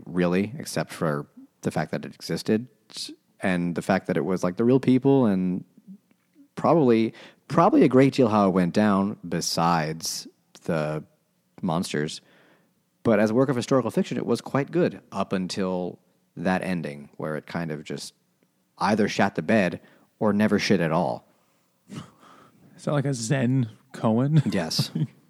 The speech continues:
Speaker 2: To both shit and not
Speaker 1: What
Speaker 2: shit
Speaker 1: is the sound
Speaker 2: the bed.
Speaker 1: of not shitting? <laughs>
Speaker 2: I really wanna know. I guess it's what we hear most of the time. I don't
Speaker 1: <laughs> It's, it's most of the time, yeah.
Speaker 2: Thoughts?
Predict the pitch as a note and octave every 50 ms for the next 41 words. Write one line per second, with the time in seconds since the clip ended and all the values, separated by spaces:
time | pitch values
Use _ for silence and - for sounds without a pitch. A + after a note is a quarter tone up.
0 | _ _ _ _ _ _ _ - - - - - _ _ - B2+ G#2+ A2 A#2+ B2
1 | A#2 - - - - - F3 F3 - - C3+ B2+ B2+ B2 B2 B2 B2 B2+ - -
2 | - B2 C3+ - C3+ - - B2 A#2 A#2 A2+ - - - - F2 F2+ F#2 G#2 -
3 | - - - - G2 - D#2 C#2+ - - - - _ _ _ _ _ _ _ -
4 | - - - - - _ _ _ _ _ _ _ _ - - _ _ _ _ _
5 | _ _ _ _ _ _ _ - - - _ _ _ _ _ _ - D3+ - _
6 | - - - - - - - - - _ _ - - _ _ - _ - _ _
7 | - - - - - - - - - - C3+ A#2+ A#2 A2 G#2 G#2+ A2+ A2 G#2+ -
8 | D3 C#3 - - - - - - _ _ _ _ _ _ - C3+ - - D#3 -
9 | - A#2 - - A2+ - B2 A2+ A#2+ A2+ A2+ C3 C#3 A#2 A#2 C3+ - - D#3+ D#3+
10 | E3+ E3+ - - E3+ G3+ G#3+ - C#3+ C#3+ - - E3+ G#3 F#3 - G#3 G3+ - F3+
11 | - - F3 - C#3+ B2+ D3 F3 - - A2 G2 - - A#2+ G#2+ G2 A2 F#2 F#2+
12 | G2 - - - - -